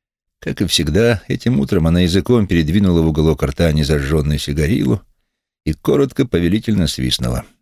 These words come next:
Повинуясь команде, два сеттера одновременно пустились бежать и скрылись в подлеске. Через несколько секунд уже не было слышно ни хруста веток, ни шороха сухих листьев бука.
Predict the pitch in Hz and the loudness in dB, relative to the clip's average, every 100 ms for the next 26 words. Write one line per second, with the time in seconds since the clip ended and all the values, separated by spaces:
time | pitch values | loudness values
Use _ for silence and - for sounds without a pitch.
0 | _ _ _ _ _ _ 76 92 151 143 | _ _ _ _ _ _ -2 0 2 0
1 | 143 131 143 139 120 107 123 135 127 117 | 0 0 0 0 2 2 2 0 0 2
2 | 110 95 101 117 107 101 87 80 90 78 | 2 2 2 2 2 0 -2 -4 -2 -2
3 | 71 76 76 127 - - 185 - - 120 | 0 0 0 -2 -2 -4 -4 -4 -2 -2
4 | 117 - - 60 55 58 - - - _ | -2 -8 -6 -6 -4 -6 -6 -8 -14 _
5 | _ _ _ _ _ _ _ - 67 92 | _ _ _ _ _ _ _ -2 0 0
6 | - 73 73 - 76 127 117 - - - | -2 -4 -4 -4 -2 0 0 -4 -10 -18
7 | _ _ _ _ _ _ - 90 - 107 | _ _ _ _ _ _ -8 -4 -2 0
8 | 85 78 - 80 - 73 92 - 76 82 | -2 -2 -2 -4 -2 -2 -2 -2 -2 -4
9 | - 65 71 - - - - - 95 - | -4 -6 -4 -4 -4 -8 -10 -6 -6 -2
10 | 107 104 - - 64 - 87 - 76 - | -2 -2 -6 -8 -8 -8 -8 -6 -8 -8
11 | 60 58 55 53 - - | -10 -12 -12 -16 -16 -20